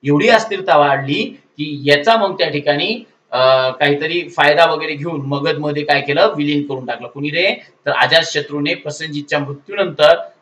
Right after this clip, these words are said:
अख्खं कौशल जे आहे, ते मगधमध्ये विलीन करून टाकलं.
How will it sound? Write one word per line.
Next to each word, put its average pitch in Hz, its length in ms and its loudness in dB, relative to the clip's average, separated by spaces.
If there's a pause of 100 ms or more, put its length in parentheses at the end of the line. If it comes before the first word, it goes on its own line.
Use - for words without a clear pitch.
(100)
अख्खं 233 360 -2
कौशल 170 400 -2
जे 151 140 -2
आहे, 147 280 2
ते 151 60 -10
मगधमध्ये 139 760 -2 (320)
विलीन 151 320 -2
करून 113 180 -12
टाकलं. - 280 -20